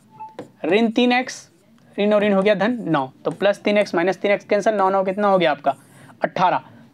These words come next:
तो अभी मेरी आयु जो है किस, इस भाई की आयु कितनी है, अठारह वर्ष की। ठीक है, तो दिखने में बड़ा खतरनाक, लेकिन आंसर एकदम चुटकी में आ जाता है। तो ये कुछ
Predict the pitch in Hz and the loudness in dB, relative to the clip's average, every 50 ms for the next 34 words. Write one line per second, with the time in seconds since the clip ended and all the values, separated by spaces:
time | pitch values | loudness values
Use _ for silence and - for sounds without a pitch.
0 | _ - 254 196 175 202 214 208 208 202 208 208 185 190 214 226 208 220 202 214 | _ -4 -2 0 0 2 2 2 2 2 2 2 2 2 0 2 2 2 2 0
1 | 220 220 196 175 - - 214 175 - - 165 160 175 185 185 190 180 180 202 190 | 0 -2 -2 -4 -4 -8 -10 -10 -6 -4 0 0 0 0 2 0 0 0 0 -2
2 | 202 185 - - 220 208 233 277 - - 185 175 - - 160 156 151 139 143 139 | -4 -6 -4 -4 -4 -4 -4 -8 -4 -4 -4 -4 -2 -2 0 0 2 2 0 0
3 | 139 139 - - - 151 135 - - - 262 269 269 262 262 - - - - - | -2 -4 -6 -4 -6 -6 -6 -6 -4 -2 0 0 0 -2 -4 -8 -16 -20 -20 -4
4 | - 262 240 226 254 214 240 254 254 254 247 214 226 226 220 - - - - - | -2 -2 0 0 0 0 2 0 2 2 2 0 0 0 0 -4 -4 -6 -2 -2
5 | 226 208 202 208 247 254 - - - - - - - 180 202 214 202 254 254 240 | -2 0 0 0 0 -2 -6 -16 -20 -20 -20 -4 0 2 2 4 2 0 -2 -2
6 | - - - - - 196 202 202 - 247 240 208 185 202 277 311 - - - - | -6 -14 -12 -4 -2 0 0 2 2 2 0 2 0 2 0 0 0 -2 -8 -2
7 | - 196 - - - 180 165 151 147 147 143 139 - - 147 151 - - - - | -2 -2 0 0 -2 0 0 0 0 0 -2 -2 -2 -4 -6 -6 -8 -16 -20 -20
8 | - - - - - - 277 277 247 277 294 311 285 320 269 - - - - | -20 -20 -20 -18 0 2 4 4 6 4 2 2 2 0 -2 -2 -2 -2 -2